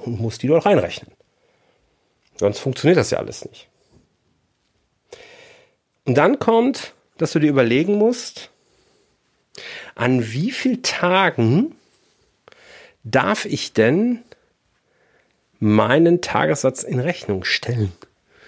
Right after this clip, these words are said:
Das sind die sogenannten produktiven Tage. In dieser Kalkulation gehe ich also davon aus,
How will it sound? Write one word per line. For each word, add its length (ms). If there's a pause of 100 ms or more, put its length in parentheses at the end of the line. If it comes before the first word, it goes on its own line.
(240)
Das 140
sind 200
die 80
sogenannten 680
produktiven 1040
Tage. 640 (2500)
In 160
dieser 640 (960)
Kalkulation 960 (420)
gehe 200
ich 180
also 180
davon 320
aus, 540